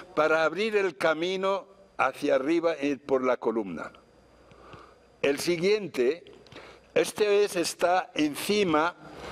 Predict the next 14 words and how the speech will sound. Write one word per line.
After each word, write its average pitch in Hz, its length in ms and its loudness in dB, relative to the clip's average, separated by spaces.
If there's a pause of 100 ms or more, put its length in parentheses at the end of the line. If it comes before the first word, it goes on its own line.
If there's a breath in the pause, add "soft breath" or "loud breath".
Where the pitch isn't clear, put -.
de 139 280 2
la 175 140 4
cuarta 165 640 0
e 135 140 0
encima 151 420 2
de 156 120 2
la 151 120 2
quinta, 185 360 0
que 156 140 0
están 131 320 0
tocadas 147 680 0 (220 loud breath)
y 147 140 0
tienen 180 460 0
hernia. 135 600 -2